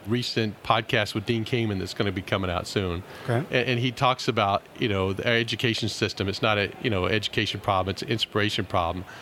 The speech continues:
Speaker 1: So, you know, these are the kinds of things that students aren't learning in school.
Speaker 2: Right.
Speaker 1: You know, learning what, what you're teaching your children now, even though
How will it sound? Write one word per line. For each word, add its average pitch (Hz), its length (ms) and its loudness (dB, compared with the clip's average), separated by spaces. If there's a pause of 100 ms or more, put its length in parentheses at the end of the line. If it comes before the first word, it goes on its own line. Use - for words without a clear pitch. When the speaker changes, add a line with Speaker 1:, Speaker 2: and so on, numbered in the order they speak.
(320)
Speaker 1:
So, 135 400 0 (400)
you - 80 0
know, 139 80 4
these 170 240 0
are 226 40 2
the 190 100 0
kinds 143 380 2
of 113 80 -2
things 117 420 0
that 107 240 -2
students 131 380 0
aren't 123 140 2
learning 113 240 2
in 92 100 -2
school. - 360 -2 (380)
Speaker 2:
Right. 113 260 6
Speaker 1:
You 151 60 4
know, 113 220 2
learning 127 420 2
what, 117 160 4
what 127 140 2
you're 131 140 2
teaching 127 360 -2
your 101 140 0 (180)
children 127 400 2
now, 90 360 2 (200)
even 135 180 2
though 110 220 2